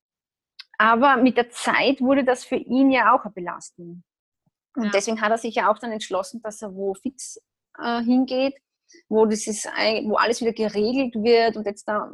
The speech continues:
Speaker 1: kommt er halt freitags um zwölf nach Hause und dann ist Schluss und dann ist Wochenende. Und wir haben von Freitag Nachmittag bis Sonntag Wochenende. Und das gab's natürlich in der Selbstständigkeit selten. Da hat er oft am Freitag auch bis am Abend arbeiten müssen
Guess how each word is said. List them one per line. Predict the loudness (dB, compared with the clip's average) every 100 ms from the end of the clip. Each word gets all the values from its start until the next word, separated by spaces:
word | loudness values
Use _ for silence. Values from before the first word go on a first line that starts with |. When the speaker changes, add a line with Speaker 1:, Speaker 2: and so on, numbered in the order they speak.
| -8
Speaker 1:
kommt | -6 -6
er | -6
halt | -10 -10
freitags | -6 -6 -2 -4 -6
um | -10 -10
zwölf | -2 0 0 -4
nach | -8 -2
Hause | 0 0 0 0 0 -2
und | -6
dann | -10
ist | -10
Schluss | 0 4 2 2
und | -6
dann |
ist | -2 2
Wochenende. | 4 4 2 2 0
Und | 0
wir | -4
haben | -4 -8 -12
von | -20 -6
Freitag | -4 -2 0 0 -2 _ _ _ -2
Nachmittag | 2 2 0 -6 -6
bis | -8
Sonntag | -6 -6 -4 -6 -2
Wochenende. | -2 -2 -8 -6 -8
Und |
das | -10 -6
gab's | -6 -6
natürlich | -10 -12 -12
in |
der | -12
Selbstständigkeit | -10 -10 -8 -10 -8 -6 -4 -6 _ _ _ _ _ _ _ _ _ -14 -2
selten. | 2 4 2 _ -8 -6 -6 -8
Da | -8 -4
hat | 0
er | 0
oft | -2
am | -16
Freitag | -6 -2 -2 -2 -4
auch | -6 -6
bis | -14 -10
am | -6
Abend | -2 -2 -4 _
arbeiten | -6 -4 -6 -8 -10
müssen | -10 -14 -16 -18